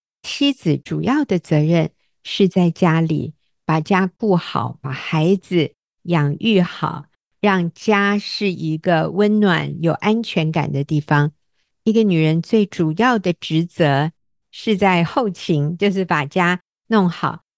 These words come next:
到前面抛头颅洒热血哈，在前面冲锋陷阵的其实是男人的工作。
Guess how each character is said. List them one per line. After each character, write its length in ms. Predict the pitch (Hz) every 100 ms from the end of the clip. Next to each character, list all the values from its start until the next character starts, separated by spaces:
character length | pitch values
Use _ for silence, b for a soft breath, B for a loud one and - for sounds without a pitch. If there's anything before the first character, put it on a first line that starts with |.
| _
到 200 | 240 233
前 320 | 202 - 202
面 340 | 196 233 220 196 _
抛 320 | - 277 254
头 300 | 254 214 202
颅 180 | 214 196
洒 260 | 214 190 180
热 240 | 226 233
血 400 | 269 - 175 151
哈， 240 | 190 170 - _ _ _
在 140 | - 254
前 260 | 247 214
面 220 | 214 240 214
冲 260 | - 240
锋 220 | 240 233
陷 340 | 233 - 240 196
阵 360 | - 226 190
的 260 | 156 131 180 _ _ _ _
其 200 | - -
实 460 | 190 185 165 170 185 _ _
是 160 | - 269
男 260 | 208 165 165
人 180 | 170
的 120 | 156 156
工 260 | 156 156
作。 340 | 156 170 151